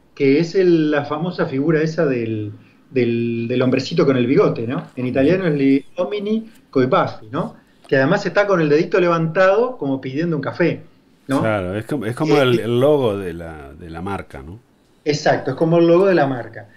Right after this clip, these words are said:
Speaker 1: Eso además ya en la época, no nos olvidemos que ya había televisión, ¿no? Estamos
Speaker 2: Ujú.
Speaker 1: hablando del cuarenta y pico en el Uruguay, ¿viste? Yo siempre me acuerdo que la televisión en Uruguay llegó con Canal diez en el cincuenta y ocho, cincuenta y nueve,
Speaker 2: Ujú.
Speaker 1: ¿no?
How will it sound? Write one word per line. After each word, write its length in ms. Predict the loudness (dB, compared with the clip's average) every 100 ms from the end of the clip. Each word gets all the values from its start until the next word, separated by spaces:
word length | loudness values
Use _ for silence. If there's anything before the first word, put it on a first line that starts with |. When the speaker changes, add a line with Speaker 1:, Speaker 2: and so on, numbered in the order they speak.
| -20 -8 -2
Speaker 1:
Eso 320 | -2 2 4
además 600 | 4 4 0 -2 -6 -8
ya 400 | 2 4 2 0
en 360 | -6 -6 -6 -2
la 120 | 0
época, 320 | 0 0 0
no 120 | 0
nos 140 | 0 0
olvidemos 340 | 0 0 -2
que 80 | -4
ya 140 | 0
había 280 | 0 0 0
televisión, 720 | -2 -4 -4 -2 0 0 -4 -12 _ _ _
¿no? 340 | -6 -6 -8 -18 _
Estamos 200 | -6 -2
Speaker 2:
Ujú. 60 |
Speaker 1:
hablando 240 | -2 -2 -4
del 140 | -2
cuarenta 260 | -2 -2 -4
y 40 |
pico 180 | -2 0
en 60 | 2
el 60 |
Uruguay, 240 | 2 4 2
¿viste? 240 | 0 -2
Yo 80 | -2
siempre 240 | -4 0
me 80 | 0
acuerdo 340 | 2 2 2
que 120 | 0 -2
la 120 | -4
televisión 400 | -4 -6 -6 -6
en 60 |
Uruguay 220 | -4 -4 -2
llegó 440 | 0 2 0 -2 -16 -20 _
con 160 | -4 -2
Canal 300 | 2 2 2
diez 240 | -2 -2
en 80 | -6
el 80 | -6
cincuenta 520 | -8 -6 -6 -6 -4
y 120 | 0
ocho, 180 | 0 -2
cincuenta 380 | -6 -6 -2 0
y 40 |
nueve, 320 | 0 0 -2 -6
Speaker 2:
Ujú. 300 | -8 -6 -2
Speaker 1:
¿no? 240 | -2 -4